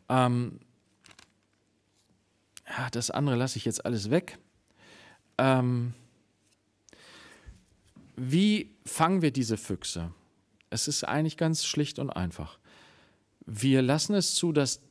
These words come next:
Gott uns diese Z-, Füchse zeigt. Wir bekommen ein Gespür dafür, wo sie sich versteckt halten, unter welchen Büschen, wenn wir durch den Weinberg gehen.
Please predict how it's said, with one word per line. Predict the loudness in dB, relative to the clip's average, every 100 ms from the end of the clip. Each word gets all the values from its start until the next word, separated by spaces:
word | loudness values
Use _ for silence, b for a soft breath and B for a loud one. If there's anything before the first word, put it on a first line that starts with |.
| _ _ _
Gott | 0 0 0
uns | -2 -2 -2
diese | 0 2 0 -2
Z-, | -8 -6 -6 -8 -16
Füchse | -2 0 0 0 -4
zeigt. | -4 -2 2 2 0 -4 -10 -12 -12 _ _ _ b b b -2
Wir | 0
bekommen | 2 2 0 2 0
ein | 0 2
Gespür | 2 -2 -2 2 4
dafür, | 2 0 -2 0 0 0
wo | 2 2
sie | 2
sich | -2 -4
versteckt | -2 -4 -2 -2 -2 -4
halten, | -4 -4 -4 -6
unter | -4 -2 0
welchen | 0 0 -2 0
Büschen, | 0 0 -4 -6 B B B B
wenn | -2 0
wir | 2
durch | 2 2
den | 2 2
Weinberg | 2 2 2 0 -2
gehen. | -2 0 0